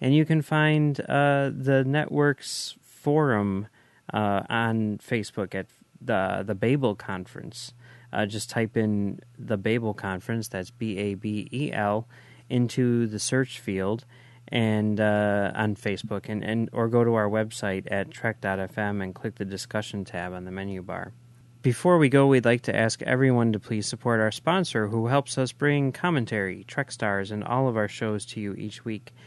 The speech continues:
And our sponsor for this show is audible dot com. Audible is a great way for you to read all of the books you've always wanted to read but never thought you'd have the time for.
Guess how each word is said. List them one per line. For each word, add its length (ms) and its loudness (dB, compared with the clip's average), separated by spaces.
And 140 2
our 80 6
sponsor 480 0
for 120 -6
this 180 -2
show 260 -2
is 120 -4
audible 360 -4
dot 260 -8
com. 380 -10
Audible 380 4
is 100 0
a 60 -4
great 280 2
way 200 2
for 140 -8
you 120 0
to 100 -4
read 280 -2
all 260 2
of 120 0
the 60 -4
books 300 -2
you've 140 -2
always 360 2
wanted 280 -2
to 100 -8
read 260 -2
but 120 -2
never 260 -2
thought 240 -2
you'd 120 -8
have 160 -6
the 40 -14
time 300 -2
for. 320 -12